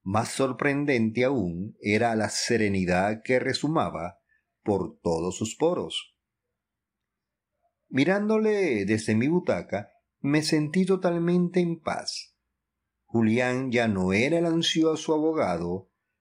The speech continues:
de primera categoría que trabajaba en un bufete de campanillas.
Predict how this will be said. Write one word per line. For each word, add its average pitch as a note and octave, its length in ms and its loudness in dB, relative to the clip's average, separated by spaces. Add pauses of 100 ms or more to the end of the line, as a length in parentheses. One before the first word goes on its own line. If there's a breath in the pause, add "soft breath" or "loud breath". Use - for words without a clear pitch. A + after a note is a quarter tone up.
de B2 200 -2
primera D#3+ 340 0
categoría F3+ 680 2
que A2+ 120 0
trabajaba F#2 760 -2
en G#2 200 0
un G2 160 0
bufete G2 560 0
de B2 100 0
campanillas. C3+ 1000 -2